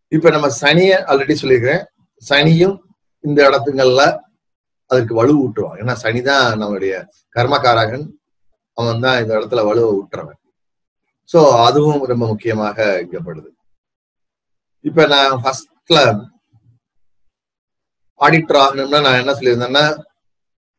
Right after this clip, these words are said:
கேட்டை, ரேவதி, ஆயில்யம்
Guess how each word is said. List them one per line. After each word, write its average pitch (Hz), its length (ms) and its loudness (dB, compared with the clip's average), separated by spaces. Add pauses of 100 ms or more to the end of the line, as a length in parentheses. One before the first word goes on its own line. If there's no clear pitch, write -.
(1400)
கேட்டை, 127 400 2 (760)
ரேவதி, 123 600 0 (2000)
ஆயில்யம் 117 640 0